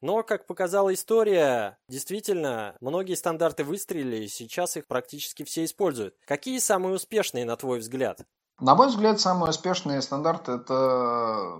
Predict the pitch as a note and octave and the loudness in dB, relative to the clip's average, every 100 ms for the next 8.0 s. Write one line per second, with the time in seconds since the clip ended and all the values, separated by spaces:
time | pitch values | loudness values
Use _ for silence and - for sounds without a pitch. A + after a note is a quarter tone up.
0 | - E3+ F3+ E3 D#3+ F3+ E3+ - - - | -8 -6 -2 -2 -2 -4 -4 -6 -10 -12
1 | - A3+ A3+ - - C3 C#3 D3 D#3 E3 | -2 0 0 -4 -6 -6 -2 -4 -2 -4
2 | E3 B2 A#2+ A2+ A2+ C3 C3 B2+ A2+ A#2 | -6 -6 -6 -6 -4 -2 0 -2 -2 -4
3 | A#2 A2+ A2+ A2+ G#2 G2+ - B2 A#2+ - | -4 -4 -4 -4 -8 -10 -6 -6 -6 -12
4 | - B2 A#2+ A2+ G2+ E2+ - C#3+ C#3 E3+ | -6 -2 0 -2 -6 -10 -6 -4 0 -2
5 | F#3+ G#3 F3 B2+ D3 C#3+ E3+ - A3 C4+ | 0 0 0 -2 -2 -2 -4 -4 -6 -4
6 | C4 A#3+ A#3 - D3 D3 D#3 D3 C3 C3 | -2 -2 -4 -4 -4 -2 -2 -4 -2 -2
7 | C#3+ G#3+ A3+ - D#3+ C#3 C#3+ C#3 C3+ B2+ | 0 -2 -2 -4 -4 -2 0 2 2 0